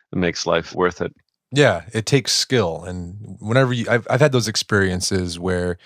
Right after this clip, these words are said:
Speaker 2: you've had a deft social encounter and it feels fantastic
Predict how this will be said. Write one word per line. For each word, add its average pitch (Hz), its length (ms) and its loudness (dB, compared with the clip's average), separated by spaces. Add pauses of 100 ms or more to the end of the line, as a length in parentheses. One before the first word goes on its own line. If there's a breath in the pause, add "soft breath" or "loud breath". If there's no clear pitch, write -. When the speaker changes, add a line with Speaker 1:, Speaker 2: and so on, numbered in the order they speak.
(480 loud breath)
Speaker 2:
you've 98 180 -4
had 104 160 4
a 92 80 0
deft 107 640 2 (460 loud breath)
social 110 560 4
encounter 87 640 -4 (260)
and 107 120 2
it 110 100 0
feels 120 320 -2
fantastic - 760 -2